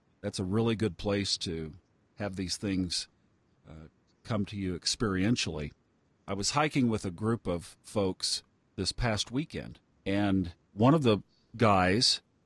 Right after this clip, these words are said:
took off down the trail after our lunch break up at the top of where we were hiking to this lake,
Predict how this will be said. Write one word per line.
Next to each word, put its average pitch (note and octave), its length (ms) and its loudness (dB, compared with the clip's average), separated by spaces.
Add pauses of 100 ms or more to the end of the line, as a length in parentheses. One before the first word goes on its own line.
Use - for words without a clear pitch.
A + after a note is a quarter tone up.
(460)
took - 240 -2
off A#2+ 260 6
down A2+ 240 6
the G2 80 4
trail A#2 500 4
after G2 280 -4
our F2+ 100 -2
lunch A2+ 400 0
break F2+ 300 -4
up F2+ 160 -10
at - 80 -20
the F2 80 -20
top G2 500 -4
of E2 180 -18
where F#2+ 180 -4
we F2+ 120 -6
were F2 140 -12
hiking G2 400 -8
to - 100 -12
this E2+ 220 -8
lake, G#2+ 380 -8